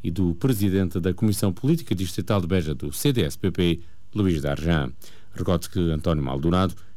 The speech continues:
é o cabeça de lista da coligação Vidigueira com Futuro à Câmara Municipal de Vidigueira,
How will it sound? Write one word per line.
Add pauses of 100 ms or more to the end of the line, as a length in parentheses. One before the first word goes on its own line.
é
o
cabeça
de
lista
da
coligação
Vidigueira
com
Futuro (160)
à
Câmara
Municipal
de
Vidigueira,